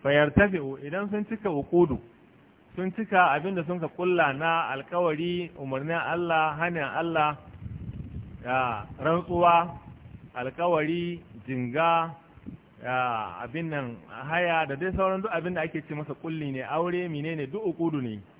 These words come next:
Duk abin da aka kulla, to, ai kokari a cika shi.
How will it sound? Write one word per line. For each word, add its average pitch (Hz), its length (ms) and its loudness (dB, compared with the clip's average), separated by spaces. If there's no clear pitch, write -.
Duk 151 140 0
abin 185 280 8
da 156 120 4
aka 156 140 0
kulla, 156 360 2
to, 135 120 -2
ai 139 120 0
kokari 139 340 -6
a 117 80 -6
cika 117 320 -6
shi. 95 60 -12